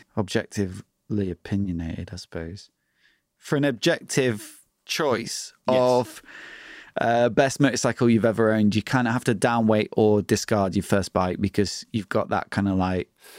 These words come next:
Speaker 1: novice joy of just being out on the road.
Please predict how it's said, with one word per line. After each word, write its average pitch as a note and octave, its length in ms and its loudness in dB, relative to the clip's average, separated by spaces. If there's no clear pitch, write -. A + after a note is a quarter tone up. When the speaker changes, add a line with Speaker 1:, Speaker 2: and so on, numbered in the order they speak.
Speaker 1:
novice A2+ 880 0
joy F#2 680 -2
of G2 140 -2
just - 180 -4
being G#2 140 2
out G2 140 0
on F#2+ 100 -2
the F2+ 80 0
road. F2 380 -2